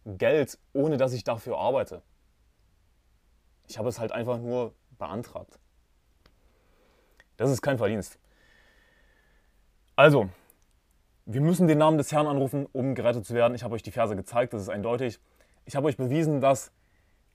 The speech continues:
Glaube und den Namen des Herrn anzurufen, dass es beides Hand in Hand geht. Und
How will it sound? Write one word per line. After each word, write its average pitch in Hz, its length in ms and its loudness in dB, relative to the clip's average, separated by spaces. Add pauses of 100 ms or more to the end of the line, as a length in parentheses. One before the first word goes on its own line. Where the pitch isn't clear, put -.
(100)
Glaube 180 680 8
und 117 160 -12
den 110 80 -6
Namen 95 200 -4
des - 180 -8
Herrn 180 160 2
anzurufen, 170 640 4 (360)
dass 110 120 -8
es 107 100 -6
beides 113 440 0
Hand 165 180 -2
in 135 160 -4
Hand 143 180 -2
geht. 143 320 -2 (1900)
Und 156 340 4